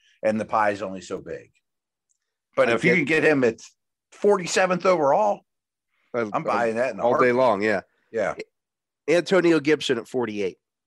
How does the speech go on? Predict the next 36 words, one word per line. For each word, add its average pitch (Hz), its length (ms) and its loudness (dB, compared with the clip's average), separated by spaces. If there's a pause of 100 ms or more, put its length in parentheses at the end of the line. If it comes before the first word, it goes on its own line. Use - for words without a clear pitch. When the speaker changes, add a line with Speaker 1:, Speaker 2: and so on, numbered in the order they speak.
(200)
Speaker 1:
I 277 80 0
don't 349 140 2
know 190 80 4
what 160 180 4
to 120 80 -14
do 110 180 -8
with 98 140 -10
him. 92 340 -8 (100)
Like, 110 240 -4
Speaker 2:
Yeah. 92 240 -10 (1800)
Speaker 1:
th-, 113 280 -14
they 151 180 2
say 208 280 2
Robinson 156 640 0
is 113 160 -6
not 127 280 2
an 117 120 -6
indictment 110 540 -2
on 104 180 -8
Gibson, 107 680 -6
but 104 180 -6
I 113 100 0
think 107 220 -10
that's 98 200 -6
just - 280 -16
talk. 104 420 0 (120)
Speaker 2:
I 117 60 -8
think 113 200 -2
it 101 100 -2
is. 98 380 -6 (580)
Speaker 1:
I - 40 -10
mean, 95 200 -6
his 131 240 -6
vision 117 420 0
isn't 104 280 -4
great. 101 580 -4